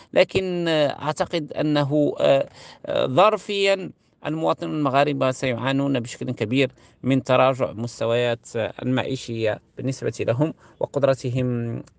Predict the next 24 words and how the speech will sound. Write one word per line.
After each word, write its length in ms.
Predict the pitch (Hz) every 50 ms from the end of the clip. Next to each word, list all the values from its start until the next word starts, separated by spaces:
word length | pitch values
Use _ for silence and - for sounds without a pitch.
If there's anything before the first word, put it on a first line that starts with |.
| -
الشرائية 760 | 151 196 - - - 165 151 156 143 - - 135 143 156 160 - _ _ _ _ _ -
بارتفاع 640 | - 120 165 233 233 - - 220 - - 180 160
الأثمنة، 640 | 151 - - - - - - 131 123 117 117 127 - -
وهي 320 | - 156 175 165 165 180 165
بالمناسبة 720 | 156 156 147 135 127 131 131 131 131 - 127 120 131 131 - _ _ _ -
مرتبطة 640 | 139 156 180 180 160 - 156 139 147 139 - - 127
بالسوق 560 | 131 143 131 - - - - 180 165 - - 170 165 160 - _ _ - _ - -
الدولية. 640 | 170 151 147 151 139 131 117 110 110 117 123 139 151
لذلك 640 | 151 156 151 139 160 160 165 170 147 - - - -
نعتقد 840 | - 143 143 139 139 143 147 143 139 135 - 170 - - 170 139 - - -
أنه، 460 | 143 135 139 139 135 127 135 135 135 - - - _ -
آه، 220 | 127 120 110 101 117
من 280 | 135 143 143 135 120 - -
أولوية 440 | 180 185 190 190 175 170 170 160 151 147
الأولويات 640 | - - - 139 131 127 127 127 127 131 135 131 -
أن 160 | - 135 131 127
الحكومة 460 | 117 113 - 127 - - 131 123 117
المغربية 460 | 117 113 110 110 120 113 107 113 113
تقوم 340 | 120 - - - - 123 117
بإجراءات 540 | - - 110 110 120 113 - 123 127 - 117
لدعم 340 | 107 123 147 131 95 90 - _ _ - - _ _
هذه 720 | - - 104 160 165 160 139 143 143 123 131 139 139 - -
القدرة 400 | 117 - - - 131 135 110 - -
الشرائية 640 | 131 - - 123 123 123 113 123 110 110 117 117